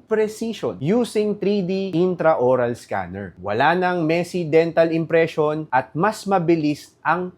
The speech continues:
process. Once na-scan ang ngipin mo, we digitally design your crowns para swak na swak ang fit. Then, three D print in the clinic using our advanced crown making machine.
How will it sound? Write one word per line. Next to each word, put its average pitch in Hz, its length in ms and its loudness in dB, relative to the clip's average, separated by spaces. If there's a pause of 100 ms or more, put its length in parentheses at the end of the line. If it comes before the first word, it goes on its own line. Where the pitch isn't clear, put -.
process. - 720 -4
Once 262 240 4
na-scan 185 480 -2
ang 135 240 -2
ngipin 202 320 -2
mo, 131 320 0
we 151 160 -2
digitally 170 560 -2
design 143 640 -6
your 120 240 -2
crowns 160 640 0
para 139 400 0
swak 147 640 2
na 160 80 -6
swak 139 480 -2
ang 113 240 -10
fit. 131 240 -8 (300)
Then, 139 560 2
three 233 160 4
D 240 80 0
print 202 400 2
in 247 240 0
the 196 80 2
clinic 175 400 0
using 160 480 -2
our 139 240 4
advanced 139 800 0
crown 139 480 0
making 131 400 -4
machine. 120 560 -6